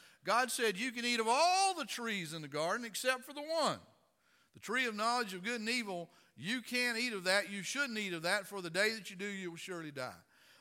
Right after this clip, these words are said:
Look at her response. "Of course we may eat it," the woman told him. "It's only, uh, the fruit from the tree at the center of the garden that we're not allowed to eat." Now, that tells me she knew where that tree was.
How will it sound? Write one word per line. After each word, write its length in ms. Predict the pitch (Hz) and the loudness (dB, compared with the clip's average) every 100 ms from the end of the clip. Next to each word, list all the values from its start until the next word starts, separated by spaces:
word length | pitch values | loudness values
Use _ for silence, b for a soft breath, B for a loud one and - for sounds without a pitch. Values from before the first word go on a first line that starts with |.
| - | 0
Look 240 | 262 294 | 0 2
at 80 | 233 | 2
her 180 | 247 220 | 4 2
response. 640 | 185 - 240 214 160 - | -2 -4 0 2 0 -2
"Of 240 | 233 247 247 | -2 -2 -4
course 440 | 330 349 330 - | -8 -4 -6 -6
we 200 | 233 214 | -6 -4
may 260 | 190 175 156 156 | 0 0 0 -2
eat 180 | 160 | -4
it," 140 | 180 262 | -4 -6
the 80 | 175 | -8
woman 320 | 165 160 143 | -6 -6 -8
told 320 | 156 143 139 | -8 -8 -8
him. 320 | 143 143 214 - B B B | -8 -6 -6 -10 B B B
"It's 320 | - 220 202 - | 0 0 0 -6
only, 720 | - 262 311 220 160 160 190 233 b b b b | -2 0 0 -2 -2 -2 -4 -8 b b b b
uh, 280 | 139 151 165 170 | -2 0 0 0
the 200 | 180 202 | 0 0
fruit 540 | 185 - 240 285 320 269 | 0 -6 -2 0 0 -4
from 260 | - 214 190 | -6 -4 -4
the 120 | 170 | -6
tree 680 | 147 - 240 262 269 269 247 | -8 -10 -6 -2 0 -2 -2
at 180 | 170 160 | -2 -2
the 140 | 170 147 | -4 -4
center 580 | - 226 254 254 254 | -4 -2 -2 0 -2
of 240 | 220 190 180 | -2 -6 -6
the 80 | 160 | -6
garden 560 | 151 190 202 175 139 | -4 -2 0 0 -4
that 100 | 139 147 | -10 -8
we're 100 | 170 | -6
not 220 | 165 156 | -4 -4
allowed 380 | 151 156 151 147 | 0 0 -2 -6
to 100 | 151 | -6
eat." 280 | 175 117 | -6 -6
Now, 280 | 147 147 123 - b b b | -4 -4 -4 -12 b b b
that 220 | 185 208 | 0 0
tells 300 | 226 214 185 | 0 -2 -2
me 240 | 190 208 165 | -4 -4 -4
she 220 | - 208 | -4 -4
knew 120 | 190 | -4
where 160 | 170 170 | -4 -4
that 140 | 131 | -4
tree 180 | - 147 | -6 -6
was. 640 | 143 170 175 110 135 - | -4 -2 -2 -4 -10 -18